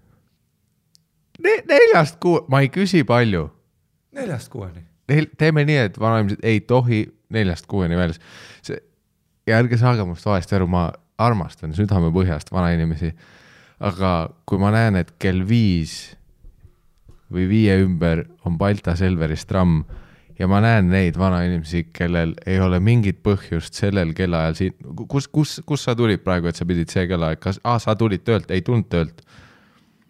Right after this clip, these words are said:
Speaker 1: Ma nägin sind hommikul kuus null null kuradi trammiga kuskile turule sõitmas.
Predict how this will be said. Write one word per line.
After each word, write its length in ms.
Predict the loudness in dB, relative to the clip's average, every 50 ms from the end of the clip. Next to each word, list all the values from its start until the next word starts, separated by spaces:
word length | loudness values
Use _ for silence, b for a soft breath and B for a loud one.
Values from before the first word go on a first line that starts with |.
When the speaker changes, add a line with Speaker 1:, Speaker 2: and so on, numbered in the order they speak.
| _ _ _ _ _ _ _ _ _
Speaker 1:
Ma 100 | 0 2
nägin 240 | 4 4 4 2 0
sind 160 | 0 0 0
hommikul 440 | 0 0 0 -2 -2 -4 -4 -4 -2
kuus 280 | 0 2 2 2 2 2
null 200 | 2 2 2 2
null 280 | 2 2 2 2 2 0
kuradi 300 | -2 -2 -2 -2 -2 -2
trammiga 420 | -2 0 0 0 0 0 -2 -2 -4
kuskile 360 | -4 -4 -4 -2 -2 -2 0
turule 340 | 0 0 0 0 0 -2 -2
sõitmas. 480 | -2 -2 -2 -2 -2 -2 -2 -4 -4